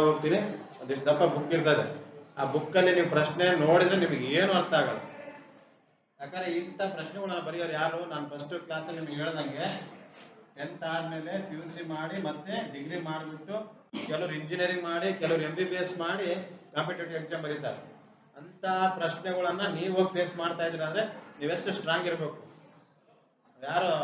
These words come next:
ದಡಿಯ ಇವ್ರು ಇರ್ತಾನಲ್ಲ, ಪೈಲ್ವಾನ್, ಪೈಲ್ವಾನ್ ಜೊತೆಗೆ ನೀವು ಫೈಟ್ ಮಾಡೋ ಥರ, ಗೊತ್ತಾಯ್ತಾ? ಅವನಿಗೆ ನೀವು ತಳ್ಳಿ ಬೀಳ್ಸೋಕ್ಕಾಗಲ್ಲ, ಟ್ರಿಕ್ಸ್ ಇಂದ ಬೀಳಿಸ್ಬೇಕಷ್ಟೇ, ಗೊತ್ತಾಯ್ತಾನೆ?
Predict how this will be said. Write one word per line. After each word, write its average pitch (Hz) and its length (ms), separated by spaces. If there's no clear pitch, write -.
ದಡಿಯ 175 240
ಇವ್ರು 175 200
ಇರ್ತಾನಲ್ಲ, 165 380
ಪೈಲ್ವಾನ್, 165 400
ಪೈಲ್ವಾನ್ 180 400
ಜೊತೆಗೆ 180 320
ನೀವು 185 200
ಫೈಟ್ 170 220
ಮಾಡೋ 160 220
ಥರ, 147 80
ಗೊತ್ತಾಯ್ತಾ? 160 340
ಅವನಿಗೆ 180 320
ನೀವು 185 180
ತಳ್ಳಿ 202 260
ಬೀಳ್ಸೋಕ್ಕಾಗಲ್ಲ, 165 580
ಟ್ರಿಕ್ಸ್ 190 280
ಇಂದ 214 100
ಬೀಳಿಸ್ಬೇಕಷ್ಟೇ, 160 560
ಗೊತ್ತಾಯ್ತಾನೆ? 170 420